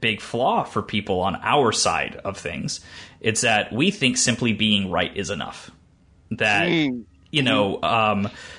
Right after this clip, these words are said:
Speaker 1: that, you know, no, in, in twenty sixteen, the referee didn't come over and say, "Oh, well,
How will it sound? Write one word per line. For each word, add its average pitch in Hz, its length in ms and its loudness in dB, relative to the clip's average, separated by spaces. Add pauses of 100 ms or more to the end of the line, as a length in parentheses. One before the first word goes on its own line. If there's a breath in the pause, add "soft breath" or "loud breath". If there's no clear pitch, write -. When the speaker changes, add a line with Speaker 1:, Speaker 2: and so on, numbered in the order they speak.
(140 loud breath)
Speaker 1:
that, - 280 -2 (140)
you 139 140 2
know, 101 260 2
no, 117 220 0
in, 139 140 0
in 147 100 2
twenty 220 240 0
sixteen, 147 840 0 (260 loud breath)
the 131 100 4
referee 170 400 0
didn't 131 180 0
come 123 200 0
over 107 580 2
and 110 160 2
say, 107 520 2 (180)
"Oh, 165 260 -2
well, 143 300 0